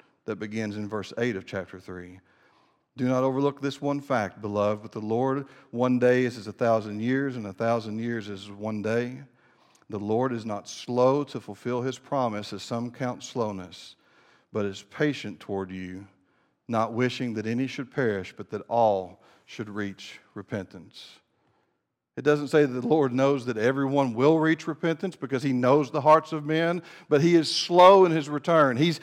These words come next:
slow in his almost two thousand year return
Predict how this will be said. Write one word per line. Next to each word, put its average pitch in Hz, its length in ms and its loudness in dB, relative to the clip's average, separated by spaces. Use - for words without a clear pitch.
slow 208 480 12
in 170 80 6
his 165 160 2
almost 180 460 6
two 208 180 2
thousand 175 460 6
year 202 180 10
return 147 640 4